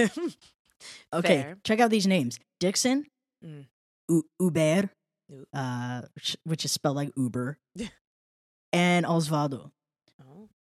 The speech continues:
Speaker 2: those are beautiful names.
Speaker 1: And we'll, we'll talk about what happened to them later, but, uh,
Speaker 2: Yeah.
Speaker 1: second husband, nineteen seventy-five. Uh, this is a,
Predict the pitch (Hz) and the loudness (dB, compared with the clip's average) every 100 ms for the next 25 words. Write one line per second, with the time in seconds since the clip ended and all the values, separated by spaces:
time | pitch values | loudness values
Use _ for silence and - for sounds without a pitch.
0 | _ _ _ _ _ _ - 135 - 147 | _ _ _ _ _ _ -20 -18 -16 -14
1 | 165 160 131 127 - _ - 156 160 180 | -12 -12 -14 -18 -20 _ -4 0 2 2
2 | 160 202 220 190 170 143 147 147 143 131 | 2 2 2 2 2 0 -2 -4 -4 -4
3 | 123 - 127 120 117 113 110 120 - - | -6 -6 -6 -6 -8 -10 -14 -14 -16 -18
4 | _ _ - - 135 127 127 131 _ _ | _ _ -18 -18 -18 -20 -20 -20 _ _
5 | - - 262 226 165 147 139 123 131 _ | -4 0 2 2 2 0 -2 -4 -6 _
6 | _ _ _ _ - 185 - 220 196 165 | _ _ _ _ -6 -4 0 0 2 0
7 | 151 147 - 131 127 127 - _ _ _ | 2 -2 -2 -2 -2 -6 -10 _ _ _
8 | _ - 135 143 185 208 180 151 127 | _ -12 -6 -2 -2 -2 -2 -2 -4